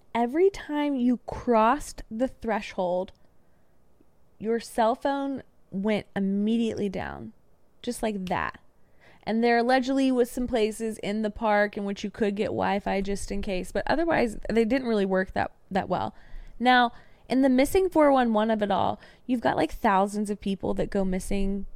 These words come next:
every year, and it's this, like, weird land that's, like,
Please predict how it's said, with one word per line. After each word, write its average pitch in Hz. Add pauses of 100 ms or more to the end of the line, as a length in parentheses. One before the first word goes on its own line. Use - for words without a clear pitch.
(220)
every 196
year, 185
and 254
it's -
this, 196
like, 180
weird 214 (320)
land 202
that's, 196
like, 185